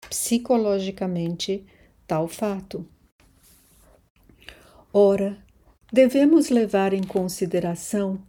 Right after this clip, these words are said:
que em todas as nossas observações do mundo surge algo em primeiro lugar. Também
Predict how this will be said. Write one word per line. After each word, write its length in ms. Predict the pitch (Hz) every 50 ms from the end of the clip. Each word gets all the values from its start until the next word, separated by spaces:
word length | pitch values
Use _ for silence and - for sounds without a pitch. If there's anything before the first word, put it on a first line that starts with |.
| _ _ _ _ _ _ _ _
que 180 | - 240 240 240
em 160 | 240 240 240
todas 640 | 240 - 262 262 269 269 269 247 226 208 202 - 208
as 220 | 202 196 - -
nossas 540 | 226 214 214 220 214 - - 202 196 196 226
observações 1000 | 220 208 208 - - - 202 190 190 190 185 185 - - 226 214 214 214 202 180
do 160 | 170 180 175
mundo 580 | 180 185 196 220 226 220 208 185 190 190 - - _ _ _ - - - _ _
surge 640 | - - - - 247 240 240 233 226 - 247 247 233
algo 520 | 214 202 202 202 202 202 - 214 214 - -
em 160 | 214 220 208
primeiro 520 | - - 233 226 214 190 175 180 180 180
lugar. 440 | 175 185 202 196 - 170 160 170 165 - - - _ _ _ _ _ _ _ _ _ _ _ _ _ _ _ _ _ _ _ _ _ _ _ - - - - - _ _ -
Também 600 | 196 180 170 165 151 160 156 156 165 185 196